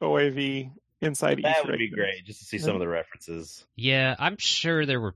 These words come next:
Speaker 3: some in Mania that I didn't catch, but, uh, 'cause it, it very much, Mania was more so the Sonic C D art style, but definitely inspiration of this too, from this, uh, from the anime, from the O V A as well. Um, I just like that art style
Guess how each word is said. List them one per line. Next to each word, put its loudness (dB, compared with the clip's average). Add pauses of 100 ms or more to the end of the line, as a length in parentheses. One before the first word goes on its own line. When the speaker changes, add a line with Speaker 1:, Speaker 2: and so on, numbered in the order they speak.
(140)
Speaker 3:
some 0
in -2
Mania 2
that -6
I 0
didn't -8
catch, -4
but, -4 (460)
uh, 0
'cause 2
it, 0
it 0
very 2
much, 0 (480)
Mania 4
was 2
more 0
so 0
the -2
Sonic 0
C -4
D 0
art 0
style, 2
but -2
definitely 0 (340)
inspiration 2
of -8
this 0
too, 0
from 2
this, 0
uh, -4
from -6
the -2
anime, -2
from -4
the 2
O 2
V 2
A 4
as -4
well. -2 (480)
Um, -4 (180)
I 2
just -2
like 4
that 2
art 0
style 0